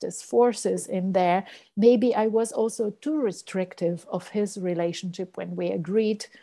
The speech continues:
"Then let's try polyamory." I was still very hard on, "You see only one time per week, and she's not allowed to call in the morning, and this is disturbing me, and this and this,"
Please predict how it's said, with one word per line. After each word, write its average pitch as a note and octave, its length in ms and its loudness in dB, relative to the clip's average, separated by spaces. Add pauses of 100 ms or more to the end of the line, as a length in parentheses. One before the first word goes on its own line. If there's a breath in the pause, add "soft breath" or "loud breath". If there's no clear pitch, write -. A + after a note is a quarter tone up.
(140 soft breath)
"Then F#3 360 0
let's G3 380 2
try F#3 260 -2
polyamory." F#3+ 1000 2 (400 soft breath)
I G3+ 120 2
was G3+ 180 2
still A3+ 320 6
very G3 320 2
hard F#3 420 2
on, E3+ 300 -6
"You F3+ 100 -6
see F#3 200 -4
only F3 280 -4
one F3 300 -2
time F3 240 -8
per F#3+ 140 -6
week, A#3+ 440 2
and E3+ 200 -12
she's F#3 320 -8
not F3+ 240 -4
allowed F#3+ 320 -2
to - 80 -10
call F#3 320 0
in F#3 120 -4
the G#3+ 60 -2
morning, A#3+ 580 2
and F3+ 140 -8
this A#3 180 2
is A#3+ 140 0
disturbing G#3 640 0
me, F#3+ 140 -2
and F3+ 180 -6
this G#3 200 2
and G3+ 160 0
this," A3 300 2